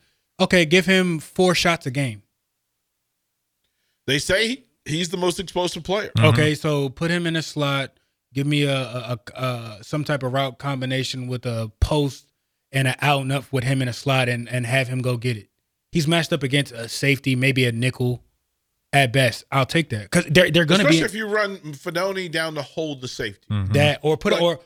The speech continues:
Speaker 1: or put him on the outside, you know, and have, you know, Fidone do that. Um, have him run a basic and put him over top and run,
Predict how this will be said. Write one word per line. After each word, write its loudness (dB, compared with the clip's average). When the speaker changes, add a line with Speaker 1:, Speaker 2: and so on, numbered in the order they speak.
Speaker 1:
or 0
put 2
him 2
on 0
the 0
outside, -2
you 0
know, 0
and -2
have, 0
you -4
know, -4
Fidone -8
do 0
that. -4
Um, 0
have 0
him 0
run 0
a 0
basic 0
and -2
put 0
him 0
over -4
top -4
and -4
run, -8